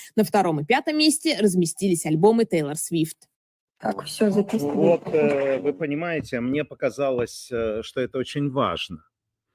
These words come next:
Speaker 3: Э, очень важно. Э, действительно хочется что-то держать в руках, и, э, вот вы часто раньше, вы говорили такое, что у нас ламповый эфир.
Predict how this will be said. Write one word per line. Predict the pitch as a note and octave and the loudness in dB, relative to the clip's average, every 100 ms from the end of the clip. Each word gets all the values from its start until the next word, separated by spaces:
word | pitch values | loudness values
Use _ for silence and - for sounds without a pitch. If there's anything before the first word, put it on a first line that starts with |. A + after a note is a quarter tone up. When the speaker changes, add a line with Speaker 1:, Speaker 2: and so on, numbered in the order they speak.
| _ _ _ _ - | _ _ _ _ -10
Speaker 3:
Э, | A2 - | -8 -6
очень | - C3+ - C3 G#2+ | 0 0 2 0 0
важно. | G#2 F2+ - D#2+ _ _ _ _ _ _ - | -4 -8 -12 -20 _ _ _ _ _ _ -6
Э, | A2+ G#2+ | -4 -2
действительно | G#2 - E3 F#3 E3 C3 A#2 | -4 -4 0 0 2 0 0
хочется | - C#3+ B2+ G#2 A#2+ | 2 0 0 -4 -4
что-то | - - B2 A#2+ | -4 0 0 0
держать | G2+ A2+ G2 A2+ G#2 | 0 0 2 0 0
в | G#2 | 0
руках, | A2 - D3+ E3 D#3 - | -2 0 0 2 0 -6
и, | D3 - B2 A#2 A2+ A2 - - - - - | -8 -6 -2 0 0 -2 -8 -20 -20 -20 -6
э, | A2 G#2 G2+ | -2 0 0
вот | A2+ - | -2 0
вы | C3+ | 0
часто | - C3 A2+ - A#2 G#2+ G2+ G2 G2+ | 2 2 2 0 0 0 0 0 4
раньше, | D3+ A#2 - - G#2 | 6 4 0 -8 -10
вы | G2 G2 F#2+ F#2+ F#2+ | -10 -6 -6 -4 -6
говорили | G2 G#2 A#2 A#2+ | -2 0 2 0
такое, | F#2+ G#2+ - D3 | -2 -6 2 2
что | B2 - G#2+ | 2 -2 -2
у | |
нас | A2+ A#2+ - | 0 -2 -2
ламповый | A#2 G#2+ F#2+ A2 G#2 G2+ | -2 -2 -2 -2 -2 -4
эфир. | - - - | -8 -18 -20